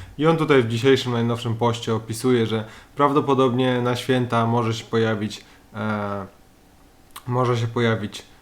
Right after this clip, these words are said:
e, L R Hit. E, tak jak to było w głosowaniu, tak jak, nie wiem, ci, co grają dłużej, to na pewno pamiętacie, jakiś, jakiś czas temu, chyba już rok albo może dłużej,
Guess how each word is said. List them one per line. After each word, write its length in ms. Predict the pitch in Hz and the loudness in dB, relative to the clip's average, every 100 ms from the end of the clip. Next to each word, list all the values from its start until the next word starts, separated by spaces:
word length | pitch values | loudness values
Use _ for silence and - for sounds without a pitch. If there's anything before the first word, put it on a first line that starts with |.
| - | -16
e, 260 | 107 110 104 | -8 -6 -4
L 180 | 127 120 | -2 0
R 140 | 113 | 0
Hit. 420 | - 165 180 - - _ _ _ _ - | -2 0 0 -2 -20 _ _ _ _ -6
E, 200 | - 120 | -4 0
tak 180 | 139 127 | 0 0
jak 140 | 113 | 0
to 140 | - | -2
było 360 | 113 117 123 117 | -2 0 0 0
w 80 | 110 | 0
głosowaniu, 680 | 117 123 120 107 120 123 | 0 0 0 0 2 2
tak 140 | 120 120 | -2 -2
jak, 160 | 117 | -2
nie 80 | 131 | 0
wiem, 160 | 120 117 - - | 0 -2 -6 -8
ci, 140 | 135 | -6
co 140 | 127 123 | 0 0
grają 260 | 123 120 | 2 0
dłużej, 240 | 120 117 113 | 0 0 -2
to 120 | 120 | -4
na 80 | 113 | -2
pewno 260 | 120 117 | -2 -2
pamiętacie, 540 | 117 110 110 120 117 117 | -2 -2 -2 -2 0 -2
jakiś, 220 | 110 107 117 107 | -4 -6 -6 -4
jakiś 280 | 113 113 110 | -6 -6 -6
czas 240 | 113 - | -6 -4
temu, 360 | 127 127 117 117 - - | -2 -2 -4 -6 -14 -6
chyba 180 | 117 107 | -2 -2
już 140 | 104 | 0
rok 320 | 110 139 147 | 4 4 4
albo 220 | 131 117 | 2 2
może 260 | 117 117 107 | 0 0 -2
dłużej, 420 | 113 135 120 104 | 0 0 0 -2